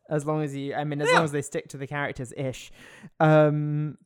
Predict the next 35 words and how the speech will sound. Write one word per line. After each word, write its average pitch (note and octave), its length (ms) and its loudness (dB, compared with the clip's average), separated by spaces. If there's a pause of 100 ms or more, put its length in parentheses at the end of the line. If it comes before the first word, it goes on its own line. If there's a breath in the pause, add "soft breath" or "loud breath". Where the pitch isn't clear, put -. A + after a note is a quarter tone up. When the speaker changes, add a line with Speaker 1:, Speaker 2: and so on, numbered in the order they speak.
(140)
Speaker 2:
Ish, D4+ 360 2
right? E3+ 180 4
Speaker 1:
Yeah. C3+ 140 2
Speaker 2:
All A3 200 6
you F#3+ 140 -2
need D#3+ 180 0
is C#3 140 -6
ish. F3+ 80 2
Speaker 1:
Yeah, D3 200 8
yeah, C3 280 0
ish. E3+ 40 4
Speaker 2:
All, B3 160 6
it's - 140 -2
all G#3 240 4
mythology. F3+ 360 4
Speaker 1:
Yeah, A3 160 6
it's E3+ 120 -2
Speaker 2:
All F#3 180 6
Speaker 1:
exactly. D3+ 260 2
Speaker 2:
you B2+ 40 0
need D3 60 0
is C#3 100 -2
Speaker 1:
It's, A#2 120 -6
Speaker 2:
ish. - 60 -4
Speaker 1:
everyone G#3 400 -2
was D#3+ 140 -4
always F3+ 360 0
reinterpreting C3+ 580 -2
this. A#2 120 -14
That's C#3 220 -6
what E3 100 -8
mythology C#3+ 480 -8
is. A#2+ 140 -6
It's G#2 160 -14
constant C#3 400 -6